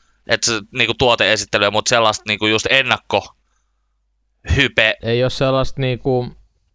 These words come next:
Speaker 2: vähän niinku joku Elisa tai joku Telia ulko
Speaker 1: Niin, niin.
Speaker 2: myymälä tai semmonen, ja sit siinä on semmonen,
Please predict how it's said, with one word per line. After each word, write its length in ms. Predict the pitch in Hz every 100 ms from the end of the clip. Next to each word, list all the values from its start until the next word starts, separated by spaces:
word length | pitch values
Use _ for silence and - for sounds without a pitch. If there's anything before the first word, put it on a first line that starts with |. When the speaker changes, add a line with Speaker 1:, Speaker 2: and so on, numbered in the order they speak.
| _ _ -
Speaker 2:
vähän 240 | 131 120 120
niinku 160 | 117
joku 200 | 117 110
Elisa 400 | 120 117 110 110 101 -
tai 180 | - 104
joku 320 | 107 - 107 -
Telia 420 | 120 113 107 101 -
ulko 400 | 110 113 117 98
Speaker 1:
Niin, 300 | 147 131 98 -
niin. 240 | 123 110 92
Speaker 2:
myymälä 320 | 113 110 101
tai 160 | 107
semmonen, 360 | 104 113 110 101
ja 60 | 101
sit 160 | 107
siinä 240 | - 104 104
on 60 |
semmonen, 360 | 107 98 101